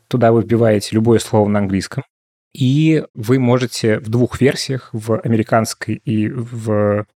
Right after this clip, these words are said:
английской, послушать, как оно звучит. И это не роботизированный голос, это предзаписанные реально люди с правильным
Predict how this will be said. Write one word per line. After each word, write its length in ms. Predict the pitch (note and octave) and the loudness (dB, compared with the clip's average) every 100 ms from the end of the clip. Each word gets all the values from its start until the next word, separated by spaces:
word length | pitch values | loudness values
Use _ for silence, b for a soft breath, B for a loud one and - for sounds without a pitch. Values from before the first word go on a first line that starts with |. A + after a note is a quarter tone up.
| _ - | _ -4
английской, 680 | A2 G#2 F#2+ - D3+ F#3+ - _ - | -2 0 -2 0 -2 -2 -6 _ -6
послушать, 500 | A2 - D#3+ - A#2 | -2 0 0 0 0
как 200 | B2 A#2+ | 0 2
оно 120 | A#2 | 2
звучит. 500 | G2+ G#2+ - F3+ - - | 0 -2 -2 -2 -4 0
И 80 | |
это 200 | B2 A#2+ | 2 2
не 220 | A2+ A#2 A2+ | 2 4 4
роботизированный 640 | G#2 G#2+ A#2+ F3+ F3 D#3 | 2 0 2 2 2 2
голос, 360 | C#3 C#3+ B2+ | 2 2 0
это 680 | B2 A#2 A#2+ A2+ - C3+ C3 - _ - | -2 0 2 2 0 -6 -12 -16 _ -4
предзаписанные 1000 | A#2+ A2 G#2 C3+ - B2 A2+ G#2 G#2 G#2+ | 0 2 2 0 0 0 2 0 0 2
реально 480 | A2+ A2+ G#2+ G#2 G#2 | 4 4 2 0 0
люди 360 | G2+ G2 G#2 - _ _ C3 | -2 -2 -8 -14 _ _ -12
с 140 | - | -6
правильным 600 | B2+ A#2 A2+ G2+ G2 A2 | 2 4 4 2 -2 -6